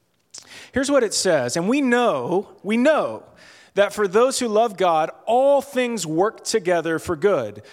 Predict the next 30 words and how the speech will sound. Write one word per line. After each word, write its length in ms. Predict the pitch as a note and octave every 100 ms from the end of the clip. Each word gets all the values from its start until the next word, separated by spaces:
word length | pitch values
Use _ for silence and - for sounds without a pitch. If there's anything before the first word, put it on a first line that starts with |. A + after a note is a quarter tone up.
| - -
for 100 | -
those 240 | F3+ G#3 G#3+
who 100 | A#3+
are 80 | G3+
called 360 | - G3+ G3+
according 420 | F#3 - G3 F#3+
to 80 | E3
his 160 | D#3+ D3
purpose. 420 | - G3 B2+ -
We 80 | C#3+
spent 220 | - G#3+
a 60 | G3
lot 240 | F#3+ G3+
of 80 | E3
time 320 | - F#3+ F3+
on 140 | E3
that 220 | D#3 E3 B2+
verse 380 | D3+ D#3+ -
last 320 | C#3+ B2 A#2 C3+
week, 180 | A#2
didn't 240 | C3+ D#3 C#3
we? 120 | B2
Because 240 | A#2+ D3
that 180 | C3+ G#3+
verse 220 | G3+ G#3
gets 200 | - E3
thrown 440 | - E3 E3 F3 E3
around 400 | D3 C#3+ C#3+ C3
a 60 |
lot 500 | A#2 A2+ A#2+ A2+ G2